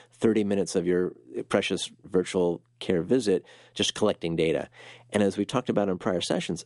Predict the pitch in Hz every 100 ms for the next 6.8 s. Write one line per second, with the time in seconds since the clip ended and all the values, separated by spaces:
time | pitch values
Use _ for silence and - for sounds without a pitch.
0 | - 104 110 113 98 98 101 104 101 95
1 | - - 71 73 - - - - 92 87
2 | 98 98 92 87 117 113 107 90 - 147
3 | - 98 78 90 85 - - 165 - 82
4 | 87 - - - 104 101 101 - 107 -
5 | 143 139 104 117 120 107 104 98 104 131
6 | 120 117 104 104 - 104 95